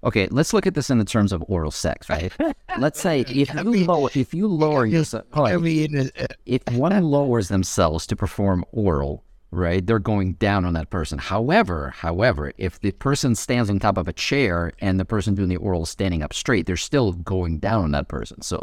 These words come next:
Speaker 1: they're
Speaker 2: No, no, the person's going up on them.
Speaker 1: No, that's not how it goes.
Speaker 2: Because going, because going ha-, is a verb.
Speaker 1: No.
Speaker 2: I, oh my God, it's so funny.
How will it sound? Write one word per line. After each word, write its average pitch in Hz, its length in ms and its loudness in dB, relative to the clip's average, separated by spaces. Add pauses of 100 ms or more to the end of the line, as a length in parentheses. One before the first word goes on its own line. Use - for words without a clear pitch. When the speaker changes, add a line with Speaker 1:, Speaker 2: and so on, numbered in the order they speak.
(120)
Speaker 1:
they're - 100 -4
Speaker 2:
No, 151 560 2
no, 156 400 2
the 113 140 0
person's 131 440 0
going 120 300 2
up 120 240 -2
on 101 160 0
them. 113 300 -2 (1300)
Speaker 1:
No, 85 680 2
that's 190 220 2
not 220 120 4
how 113 140 0
it 82 80 -6
goes. 69 140 -8
Speaker 2:
Because 160 340 0
going, 175 640 2 (200)
because 147 380 2
going 131 680 2 (280)
ha-, 117 460 -2
is 117 160 0
a 117 80 4
verb. 117 500 2 (1700)
Speaker 1:
No. - 160 2
Speaker 2:
I, 135 160 -2
oh 143 180 6
my 127 160 0
God, 123 240 2
it's 117 160 -2
so 180 160 4
funny. 143 320 0